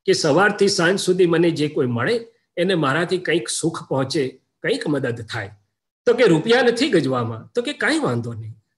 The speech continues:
કોકની વાત શાંતિથી સાંભળીશ, કોરોનામાં કોઈ તકલીફમાં છે ફોન કરીને સાંત્વના આપીશ, કોકનો ધક્કો ખાઈશ, કોકને માર્ગદર્શન આપીશ,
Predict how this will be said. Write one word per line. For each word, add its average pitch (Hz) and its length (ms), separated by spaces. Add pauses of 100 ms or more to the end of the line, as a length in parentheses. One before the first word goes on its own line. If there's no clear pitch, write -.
(140)
કોકની 185 260
વાત 147 260
શાંતિથી 175 500
સાંભળીશ, 165 460
કોરોનામાં 175 500
કોઈ 170 120
તકલીફમાં 180 580
છે 175 140
ફોન 170 300
કરીને 180 300
સાંત્વના 175 540
આપીશ, 175 280
કોકનો 156 300
ધક્કો 190 380
ખાઈશ, 175 300
કોકને 160 280
માર્ગદર્શન 165 640
આપીશ, 139 360